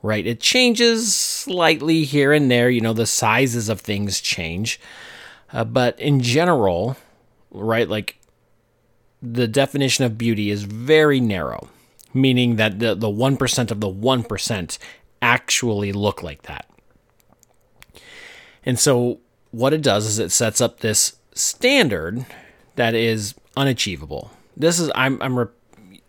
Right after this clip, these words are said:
repeating things that people have been saying forever, okay? Like, this is not a new conversation. This is the airbrush conversation from the nineties and the eighties, you know, this is all the same crap, okay? That the depiction of beauty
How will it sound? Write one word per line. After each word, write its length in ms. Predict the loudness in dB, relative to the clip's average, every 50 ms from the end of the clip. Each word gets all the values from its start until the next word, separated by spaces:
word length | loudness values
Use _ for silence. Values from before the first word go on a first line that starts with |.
| _ _
repeating 440 | -2 -2 0 0 0 2 2 2 2
things 180 | 2 0 0
that 140 | 0 0 0
people 240 | -2 0 0 0 0
have 20 |
been 100 | 2 0
saying 280 | 0 0 0 0 -2 -4
forever, 1300 | -6 -2 0 4 4 4 2 0 -6 _ _ _ _ _ 0 2 4 4 4 4 2 0 -2 -2 -4 -10 -18 -14 -12
okay? 300 | -10 -6 -2 0 2 2
Like, 160 | 2 2 2
this 140 | 0 0 0
is 120 | 0 0 0
not 300 | 2 2 2 0 0 0
a 60 | 0
new 320 | 2 4 4 4 2 2
conversation. 680 | 0 0 -2 0 0 -2 -2 0 0 0 0 -2 -2 -4
This 180 | -4 -4 -4
is 100 | -4 -4
the 120 | -6 -6 -4 _
airbrush 560 | 0 2 2 2 2 2 2 2 2 0 -2 -2
conversation 800 | -2 -4 -4 -2 -4 -4 -4 -2 -2 -2 -2 -2 -2 -4 -2
from 180 | -2 -2 -2 -2
the 80 | -2
nineties 600 | -2 -4 -4 -2 -2 -2 -2 -4 -6 -6 -4 -4 -2
and 120 | -2 -2
the 160 | -4 -4 -4
eighties, 200 | -4 -4 -6 -6 -6 -4
you 180 | -2 0 2 2
know, 140 | 0 -2 -2 -8 -16 -18 -18 -18 -20 -20 -20 -20 -20 -8 -2
this 180 | 0 0 2 2
is 240 | 2 0 0 -4 -10 _ _ _ _ _ _ -8 _ 4
all 180 | 4 6 6
the 80 | 4 4
same 260 | 2 0 0 0 -2
crap, 360 | -2 -4 -8 -8 -8 -12 -16 _ -20 -20 -20 -20 _ -18
okay? 460 | _ -6 -4 -2 -2 -2 -4 -6 -12 _ _ -20 -20 -20 -20 -20 -20 -12 _
That 320 | 0 2 2 2 2 -2 -6 _ _ _ _ _ _ _ _ _
the 120 | -4 -2
depiction 680 | -2 -2 -4 0 0 0 0 2 2 2 2 2 2 0 -4 -10 -18 -20 _ _ _ _ _ _ _ _ -20 _ _ -6
of 200 | -6 -6 -6 -6
beauty 600 | -4 2 4 4 4 4 2 0 -4 -6 -10